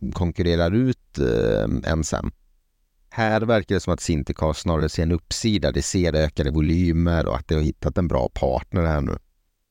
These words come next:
Det skriver också att det har haft en rekordproduktion under augusti-september och det slutade med att serieproduktionen för det tredje kvartalet, eh, landade på fyra komma två miljoner motorekvivalenter,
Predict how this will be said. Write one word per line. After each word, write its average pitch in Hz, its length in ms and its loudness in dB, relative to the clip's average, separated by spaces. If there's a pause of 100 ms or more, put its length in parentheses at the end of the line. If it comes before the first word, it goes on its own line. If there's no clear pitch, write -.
(720)
Det 110 120 2
skriver 104 460 2
också 95 420 0
att 80 320 0
det 98 80 2
har 87 80 2
haft 85 220 -2
en 78 120 2
rekordproduktion 101 1000 0
under 101 180 2
augusti-september 85 1160 0 (220)
och - 120 -6
det 87 80 0
slutade 90 400 0
med 76 80 2
att 73 60 -6
serieproduktionen 78 1040 0
för - 80 -6
det 82 120 0
tredje 78 340 0
kvartalet, 101 840 0 (180)
eh, 50 380 0
landade 80 320 2
på - 100 -2
fyra 76 240 0
komma 78 200 -2
två 101 320 0
miljoner 92 680 2
motorekvivalenter, 82 1300 0